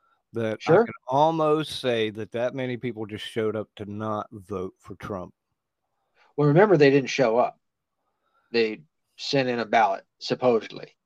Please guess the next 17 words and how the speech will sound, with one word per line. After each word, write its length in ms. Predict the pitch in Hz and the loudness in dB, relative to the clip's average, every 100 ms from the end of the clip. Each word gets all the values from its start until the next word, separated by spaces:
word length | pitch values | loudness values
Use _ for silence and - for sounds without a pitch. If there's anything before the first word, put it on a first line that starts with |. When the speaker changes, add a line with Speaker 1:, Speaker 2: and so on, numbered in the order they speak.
| _ - | _ 4
Speaker 1:
Well, 240 | 156 151 | 8 8
I, 380 | 143 151 143 143 - | 8 6 4 -6 -4
and 160 | 147 | 0
I 100 | 147 | 2
believe 360 | 135 120 117 101 | 2 -2 -4 -6
that. 380 | 107 110 90 - _ _ _ _ _ _ _ _ _ _ _ | -8 -6 -8 -12 _ _ _ _ _ _ _ _ _ _ _
Speaker 2:
I 100 | - | 0
don't 120 | 160 165 | 4 6
know 120 | 147 | 6
if 100 | 131 | 6
I 80 | 123 | 2
can 140 | 113 | 2
believe 200 | 117 113 | 2 2
a 60 | 104 | 0
hun-, 160 | 123 - | -4 0
eighty-one 400 | 120 117 110 104 | 2 2 0 -2
million. 320 | 117 120 | -2 -2